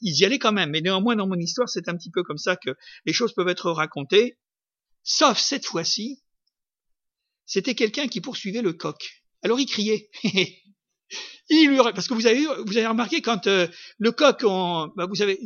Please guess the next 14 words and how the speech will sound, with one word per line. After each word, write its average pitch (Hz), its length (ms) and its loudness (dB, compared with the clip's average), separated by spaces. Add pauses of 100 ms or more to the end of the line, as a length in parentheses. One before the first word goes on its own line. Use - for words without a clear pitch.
(220)
personne 220 260 -4
n'a 196 80 -2
jamais 185 200 -4
fait 214 100 -8
un 180 80 -4
crime 196 180 -4
de 185 100 0
coq. 240 220 -6 (720)
<laughs> - 60 -18 (3250)
Moi, 208 160 6
j'ai 160 120 0
jamais 214 240 2
tué, 160 240 0
hein. 180 160 -6